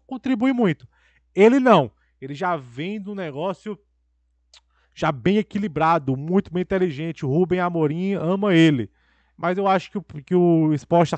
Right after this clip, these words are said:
tá precisando fazer uma grana aí. É um time que, né, é, não é um, não, não tem tantos investimentos como o Benfica e o Porto, né? <clears throat> Mas, enfim, grande contratação do P S G.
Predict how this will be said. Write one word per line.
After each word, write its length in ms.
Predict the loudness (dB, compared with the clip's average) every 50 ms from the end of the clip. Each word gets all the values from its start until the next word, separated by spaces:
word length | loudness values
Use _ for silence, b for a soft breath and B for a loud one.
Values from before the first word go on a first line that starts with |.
| -8 -8 -8
tá 100 | -8 -10
precisando 220 | -8 -8 -8 -6
fazer 220 | -4 -4 -4 -4 -4
uma 120 | -4 -4
grana 340 | -4 -6 -6 -4 -4 -2 -2
aí. 220 | -2 -2 -2 -4 -6 _ _ _ _ _ _
É 80 | -12
um 80 | -10 -10
time 240 | -8 -8 -10 -10 -10
que, 440 | -12 -12 -8 -6 -6 -6 -6 -8 -12 _ _ _ _ _ _ _
né, 300 | -6 -4 -4 -4 -4 -6 _ _ _ _ _ -14
é, 80 | -14
não 180 | -10 -6 -4 -2
é 100 | -2 -2
um, 300 | -2 -2 -4 -6 -6 -8
não, 340 | -6 -6 -6 -6 -6 -8 -10
não 180 | -12 -16 -18 -10
tem 200 | -8 -6 -6 -6
tantos 320 | -2 0 0 0 0 -4 -6
investimentos 600 | -2 -2 -2 -2 -2 -4 -2 -2 -4 -4 -6 -6
como 240 | -6 -4 -4 -4
o 40 | -4 -2
Benfica 500 | -2 -4 -4 -4 -6 -8 -8 -4 -2 0
e 100 | 0 0
o 60 | -2
Porto, 340 | 0 4 4 4 4 2 -2
né? 140 | -4 -6 -8 _ _ _ _ _ _ 4
<clears throat> 320 | 8 10 10 10 8 6 2
Mas, 320 | 0 0 2 2 2 0
enfim, 380 | 0 -4 -4 -6 -10 -10 -10 -12 _ _ _ _ _ _ _ _ _ _ _
grande 280 | 0 4 6 6 6 6
contratação 280 | 4 2 2 2 -2
do 80 | -4 0
P 100 | 2 2
S 160 | 2 2 0
G. 320 | 0 0 0 0 0 -2